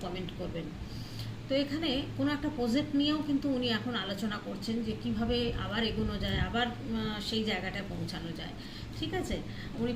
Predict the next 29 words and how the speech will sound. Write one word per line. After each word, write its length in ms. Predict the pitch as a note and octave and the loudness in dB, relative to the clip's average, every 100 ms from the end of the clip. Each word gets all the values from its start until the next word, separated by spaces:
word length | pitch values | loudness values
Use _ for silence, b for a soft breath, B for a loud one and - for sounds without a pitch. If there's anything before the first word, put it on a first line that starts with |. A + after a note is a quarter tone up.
| - | 2
প্রচুর 540 | C4+ - - D4+ C#4+ | 0 0 0 2 2
জাগলিং 400 | A#3 G3+ G#3 G#3+ G#3+ | 4 2 0 -2 -2
করছেন, 340 | G#3+ - A3 G#3 | -4 -4 -2 -2
প্রচুর 280 | A3 A#3 C#4+ G#3+ | -2 0 0 2
ব্যালেন্স 360 | F3+ G3+ A#3 - | 0 2 0 0
করে 140 | A3+ - | 0 0
চলার 220 | F3+ F#3 - | 0 0 -2
চেষ্টা, 280 | G3 - G3 F#3 - | -4 -4 -6 -6 -6
চেষ্টা 300 | G#3 G3 G#3 F#3 | -4 -2 -4 -4
করছেন। 280 | F#3+ F#3+ F#3 - | -4 -2 -2 0
অর্থনৈতিক 640 | A#3 - C#4 C#4 C#4+ C4+ | -2 4 6 6 4 0
অবস্থা 380 | B3 A#3+ A#3+ B3+ | 0 0 -2 -2
উনি 340 | A#3+ A3+ A#3+ A3+ - | 0 0 0 -2 0
ঘুরিয়ে 260 | A3 A3+ A#3 | 2 4 4
নিয়ে 200 | G#3 G3 | 4 0
এসছেন, 300 | G3 - F3 F#3 | -2 -4 -4 -4
আগের 160 | F#3 G3+ - | -4 -4 -4
থেকে 240 | A3 A3 G3 | -2 -2 -2
ভালো 240 | G#3 A#3 | 0 2
আছেন, 260 | F#3+ - E3 - B B B - | 2 -2 -6 -6 B B B 0
কিন্তু 440 | C4+ C#4 C4+ G#3 - - - - - - - - | 2 2 4 0 0 -6 -8 -10 -10 -12 -6 -2
উনি 180 | A3+ C4 | 2 4
মানসিক 680 | A#3+ G#3 G#3 B3 C#4+ A#3+ A3+ | 4 2 0 0 0 -2 -2
দিক 220 | G#3 E3+ | -2 0
দিয়ে, 140 | F#3 | 0
মনের 440 | F3+ G3+ A3+ B3 A3 | 2 2 2 0 -2
দিক 240 | B3+ A3+ | -4 0
দিয়ে 140 | C4 | 0
একটুও 600 | A3+ A3+ A#3 - - B3+ | 2 2 0 -4 0 2